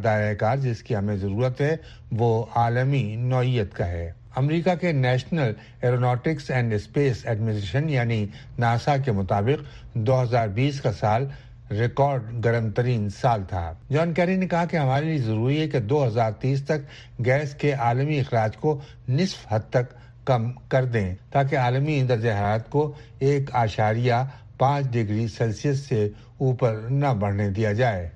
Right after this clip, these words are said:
جیسا کہ صنعتی دور سے پہلے تھا۔ بہت سے ماہرین کا خیال ہے کہ یہ بات تباہ کن نقصان سے بچنے کے لیے ضروری ہے اور اس کا مطلب یہ ہے کہ ہمیں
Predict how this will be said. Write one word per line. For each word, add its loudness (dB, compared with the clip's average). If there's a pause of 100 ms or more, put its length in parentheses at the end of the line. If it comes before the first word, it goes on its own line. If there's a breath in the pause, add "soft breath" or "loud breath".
(180)
جیسا 2
کہ 0
صنعتی 0
دور 2
سے 0
پہلے 2
تھا۔ 0 (220)
بہت 2
سے 0
ماہرین 2
کا -2
خیال 2
ہے 0
کہ -2
یہ 2
بات 0
تباہ 2
کن 0 (380 loud breath)
نقصان 0
سے 0
بچنے 0
کے 0
لیے 0
ضروری 0
ہے 2 (300 loud breath)
اور 0
اس 0
کا 0
مطلب 0
یہ 2
ہے 2
کہ -2
ہمیں 2